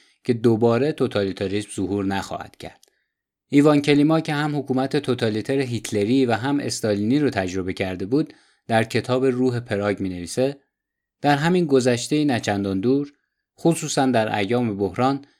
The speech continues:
حکومت توتالیتاری به نظر یک گزینه می‌آمد. آن هم گزینه‌ای معنادار برای بخش‌های بزرگی از جامعه. زمانی که تجربه‌های تلخ امروز نیمه فراموش شوند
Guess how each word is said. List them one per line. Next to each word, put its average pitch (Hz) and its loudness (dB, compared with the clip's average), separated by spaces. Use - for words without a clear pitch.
حکومت 156 2
توتالیتاری 120 0
به 127 0
نظر 113 0
یک 139 2
گزینه 95 -2
می‌آمد. 78 -10
آن 127 0
هم 135 -2
گزینه‌ای 110 0
معنادار 110 0
برای 113 0
بخش‌های 120 0
بزرگی 110 -4
از 90 -8
جامعه. 73 -10
زمانی 139 4
که 143 -2
تجربه‌های 117 -2
تلخ 131 -2
امروز 120 0
نیمه 113 4
فراموش 101 0
شوند 117 -2